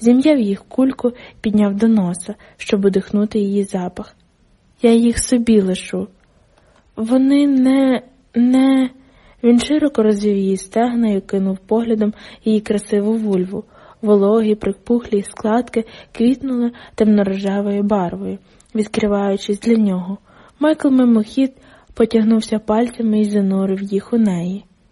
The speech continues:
О, яка гаряча, яка туга, така ідеальна. Усе його тіло боліло від нестримного бажання.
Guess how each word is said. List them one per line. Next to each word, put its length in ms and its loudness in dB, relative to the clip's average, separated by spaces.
О, 480 2
яка 360 -4
гаряча, 680 -2
яка 280 -4
туга, 520 -4
така 360 -2
ідеальна. 800 0
Усе 280 0
його 200 0
тіло 460 -2
боліло 600 0
від 180 -2
нестримного 600 -4
бажання. 640 -4